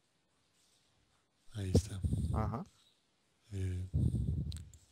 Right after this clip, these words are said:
Speaker 1: pues lo que hice al final fue
Speaker 2: Ah, pero está súper subdividido, ¿no?
Speaker 1: <laughs> Sí. <laughs> Creo que, no sé, me pasé de subdivisión, pero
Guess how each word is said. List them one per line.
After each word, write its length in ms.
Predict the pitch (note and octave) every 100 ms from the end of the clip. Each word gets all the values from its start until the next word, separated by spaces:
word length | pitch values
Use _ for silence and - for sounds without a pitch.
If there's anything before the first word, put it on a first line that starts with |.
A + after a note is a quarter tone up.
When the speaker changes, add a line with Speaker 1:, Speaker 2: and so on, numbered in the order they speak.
| _ _ _ - _ - - - - - - - - - -
Speaker 1:
pues 640 | G#2 G2 F#2+ G2 F#2+ F#2
lo 160 | F#2+
que 80 | G#2+
hice 260 | G#2 A2 A2
al 120 | G2
final 360 | A2 G#2 G#2+ G#2+
fue 540 | - G#2+ G#2 G#2 G#2 G#2 F2+ - - - -
Speaker 2:
Ah, 60 | G2
pero 100 | F#2
está 220 | F2 G#2
súper 300 | - B2+ A#2+
subdividido, 760 | - A2 G2 G2 F2 C#3 D3 G#2+
¿no? 120 | A3 - _ _ -
Speaker 1:
<laughs> 520 | C4+ - - - -
Sí. 600 | - - - - A2 G#2+ - - - - - -
<laughs> 680 | - - - - - - C3 - - - -
Creo 280 | - G#2+ G2
que, 360 | G2+ F#2+ F#2 - B2+
no 100 | G#2+
sé, 160 | A2
me 140 | G2+ F#2+
pasé 260 | G#2 -
de 320 | A2+ A2 G#2
subdivisión, 680 | F#2+ - G2+ A2 A#2 C#3+ D3
pero 160 | C#3+ C#3+